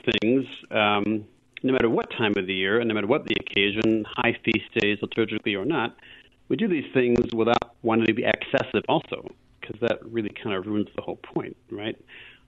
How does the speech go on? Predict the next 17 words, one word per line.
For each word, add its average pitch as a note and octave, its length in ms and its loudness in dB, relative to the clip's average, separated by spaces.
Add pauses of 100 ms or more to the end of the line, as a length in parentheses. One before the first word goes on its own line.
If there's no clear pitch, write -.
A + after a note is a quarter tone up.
(160)
So C#4+ 60 2
a - 80 4
little F#3 120 0
healthy E3 280 2
feasting C#3 360 0
is A2+ 100 4
a A2+ 40 2
good A#2 300 0
thing, A#2+ 400 4
a - 40 -4
little A2+ 140 4
healthy A2+ 260 2
celebration, A2+ 540 2
nice G#2+ 220 2 (120)
thing, A2 320 4
you G#2+ 80 -2
know. G#2+ 260 -4